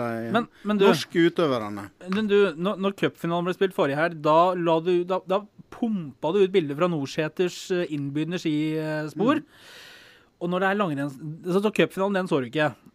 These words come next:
Speaker 2: Og så
Speaker 1: Jo,
Speaker 2: når det er en
Speaker 1: eh,
Speaker 2: langrennsåpning, så skal du ikke se den heller.
Speaker 1: Eh, ha, så ikke jeg cupfinalen?
Speaker 2: Jeg vet ikke, jeg bare
Speaker 1: Jeg var ute og gikk på ski før cupfinalen.
Speaker 2: Akkurat.
Speaker 1: Ja. Mens andre lå og sov på søndag formiddag, så var jeg ute og gikk i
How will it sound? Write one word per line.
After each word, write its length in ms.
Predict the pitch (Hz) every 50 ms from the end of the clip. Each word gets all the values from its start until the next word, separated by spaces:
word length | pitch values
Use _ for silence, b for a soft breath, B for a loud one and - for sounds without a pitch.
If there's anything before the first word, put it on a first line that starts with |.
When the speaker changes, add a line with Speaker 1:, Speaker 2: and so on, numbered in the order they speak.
| _ _ _ _ -
Speaker 2:
Og 120 | 180 180 170
så 140 | - 139 185
Speaker 1:
Jo, 60 | 185
Speaker 2:
når 100 | 214 226
det 60 | 220 202
er 20 |
en 60 | 208 214
Speaker 1:
eh, 80 | 202 202
Speaker 2:
langrennsåpning, 920 | 202 185 156 139 143 147 139 170 160 180 180 180 175 - 202 254 285 277
så 60 | 220 208
skal 160 | 214 214 190
du 60 | 170
ikke 80 | 160 190 185
se 40 | 208
den 160 | 208 196 190 196
heller. 280 | 196 196 233 302 339 262 180 170 - - -
Speaker 1:
Eh, 520 | 185 185 180 180 185 175 165 165 160 151 151
ha, 120 | 156 160 - - - - 160 160 - -
så 260 | - - 208 196 175
ikke 220 | 147 135 - 165 156
jeg 40 | -
cupfinalen? 480 | 175 170 - - 127 113 117 151 190 262 - _ _ _
Speaker 2:
Jeg 60 | - 240
vet 60 | 208 233
ikke, 120 | 226 - 320
jeg 180 | 359 359 339 320
bare 140 | 311 277 254 254
Speaker 1:
Jeg 40 | 180
var 280 | 220 214 185 175 170
ute 400 | - - 175 185 214 - _ - 196
og 20 | 175
gikk 100 | 156 156
på 80 | 170 156
ski 180 | - 180 175 156
før 480 | - - - - 208 185 143 123 113 -
cupfinalen. 540 | - 190 208 - - 151 123 104 98 95 98 - _ _ _ _ _ _ -
Speaker 2:
Akkurat. 360 | - _ - - 123 123 117 _ _
Speaker 1:
Ja. 140 | - 127 127 - - - - - _ _
Mens 260 | - 160 160 156 147 160
andre 400 | - 170 165 180 190 196 180 175
lå 80 | 175 175
og 60 | 165 160
sov 380 | - 190 170 165 160 139 117 113 _
på 300 | 139 131 127 127 127 127
søndag 300 | 131 - 156 151 143 127 -
formiddag, 440 | - 135 135 147 156 175 208 254
så 100 | 254 -
var 100 | 175 170 165
jeg 160 | 160 151 151
ute 120 | - -
og 60 | 170 160
gikk 260 | 156 156 131 - -
i 160 | 143 139 135